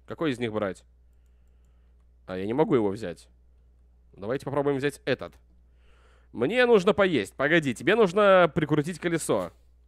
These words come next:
Готово? Готово? Всё, машину можно запускать. Она, кстати, довольно красивая. Вроде такая смесь, э, Жиги с Хаммером. Так, с-, давайте. За-, откройся, закройся. Залазим.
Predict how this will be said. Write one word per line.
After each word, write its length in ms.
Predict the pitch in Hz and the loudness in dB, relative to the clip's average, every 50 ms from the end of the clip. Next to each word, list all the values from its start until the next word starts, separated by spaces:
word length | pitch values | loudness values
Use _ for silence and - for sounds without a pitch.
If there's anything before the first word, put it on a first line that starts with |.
| _ _ _ | _ _ _
Готово? 520 | - - 98 - 131 151 175 202 214 220 214 - _ _ _ _ _ _ _ _ - | -14 -12 -6 -2 0 2 2 2 0 0 -2 -10 _ _ _ _ _ _ _ _ -14
Готово? 600 | 98 101 104 - 208 262 269 165 113 92 82 - _ _ _ _ _ _ _ _ - | -8 -8 -4 0 0 2 2 2 0 0 -6 -12 _ _ _ _ _ _ _ _ -18
Всё, 220 | - - 156 226 | -10 -6 -6 -4
машину 440 | 269 160 - - 180 175 180 180 170 | -4 -4 -6 -4 -4 0 0 0 2
можно 280 | 165 165 160 160 170 | 2 2 0 0 -2
запускать. 420 | 156 156 - 151 - - 269 285 208 | -8 -8 -8 -8 -4 -4 -4 -2 -2
Она, 120 | 170 202 - | -4 -6 -6
кстати, 200 | - 240 - 240 | -8 -10 -6 -4
довольно 280 | 226 220 226 226 220 | 0 0 0 0 -2
красивая. 680 | - 226 220 208 - 208 170 127 110 95 87 85 78 _ _ _ _ _ _ _ _ _ _ _ _ _ _ _ _ _ _ _ _ _ _ _ _ _ _ | -4 -4 -8 -8 -6 -6 -4 -2 -2 -4 -4 -8 -12 _ _ _ _ _ _ _ _ _ _ _ _ _ _ _ _ _ _ _ _ _ _ _ _ _ _
Вроде 300 | - 104 117 123 117 120 | -14 -8 -8 -8 -8 -8
такая 360 | - 131 - 147 135 135 131 | -10 -6 -4 -2 0 0 0
смесь, 520 | 123 - - 143 156 165 156 139 - - - | -2 -2 -4 -2 -2 -2 -2 -4 -8 -8 -4
э, 880 | 147 139 123 120 120 117 113 113 110 107 104 104 104 107 104 101 95 - _ _ _ _ _ - - - | -2 0 0 2 2 0 0 -2 -2 -4 -6 -8 -8 -10 -10 -12 -16 -18 _ _ _ _ _ -16 -10 -8
Жиги 500 | 175 139 151 220 254 196 165 180 185 165 | -6 -4 0 0 0 0 2 4 2 2
с 180 | - - - | 2 0 -10
Хаммером. 600 | - - 190 170 147 131 120 110 107 107 101 90 - - _ _ _ _ _ _ _ _ _ | -6 0 0 2 2 2 2 0 -2 -4 -8 -12 -14 -18 _ _ _ _ _ _ _ _ _
Так, 180 | - 82 73 - | -18 -18 -16 -16
с-, 120 | - - | -20 -18
давайте. 520 | - - 107 104 95 98 - 101 98 87 64 64 | -10 -8 -6 -6 -6 -8 -10 -12 -14 -14 -14 -12
За-, 180 | 110 123 - - 104 - _ _ _ _ _ _ - - - | -14 -14 -14 -14 -18 -20 _ _ _ _ _ _ -18 -10 -8
откройся, 600 | 120 123 - - 165 156 123 101 - - 95 101 | -8 -8 -4 0 2 2 2 2 0 -6 -14 -8
закройся. 580 | 110 135 - 170 160 123 110 - - 92 80 78 | -8 -4 0 2 2 2 0 -2 -8 -12 -12 -10
Залазим. 540 | - 117 143 165 156 123 110 107 90 80 | -6 -2 0 2 2 0 0 -4 -10 -12